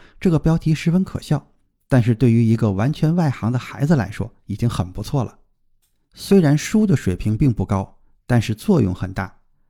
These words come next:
艾伦不仅从nasa得到了阿波罗飞行计划，还得到了当时nasa首席公共事务官约翰麦克利什的帮助。他开始源源不断地给艾伦提供阿波罗的技术资料，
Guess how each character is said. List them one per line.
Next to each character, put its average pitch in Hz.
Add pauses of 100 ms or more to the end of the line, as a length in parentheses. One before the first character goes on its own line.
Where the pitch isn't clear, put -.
(300)
艾 165
伦 139
不 190
仅 110
从 117
nasa 127
得 110
到 113
了 101
阿 147
波 156
罗 113
飞 160
行 127
计 123
划， 95 (380)
还 143
得 -
到 135
了 110
当 131
时 110 (200)
nasa 147
首 101
席 110
公 180
共 170
事 -
务 113
官 151 (140)
约 139
翰 117 (200)
麦 143
克 139
利 131
什 110
的 151
帮 101
助。 104 (1000)
他 190
开 196
始 120
源 113
源 165
不 151
断 196
地 120
给 -
艾 117
伦 107
提 113
供 110
阿 151
波 160
罗 123
的 131
技 156
术 113
资 -
料， 170